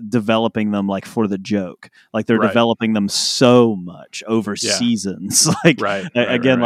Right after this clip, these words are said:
Speaker 1: like, like what we said about, eh, this is a guy that,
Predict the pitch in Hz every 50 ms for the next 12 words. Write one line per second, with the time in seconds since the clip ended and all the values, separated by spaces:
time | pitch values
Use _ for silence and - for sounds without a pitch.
0 | 113 110 107 _ _ - - _ - 120 120 110 131 131 120 120 117 - - 127
1 | 113 113 104 107 101 95 82 98 110 110 117 117 123 135 135 135 - 139 113 120
2 | 123 107 117 110 110 110 107 110 101 107 104 101 101 104 - -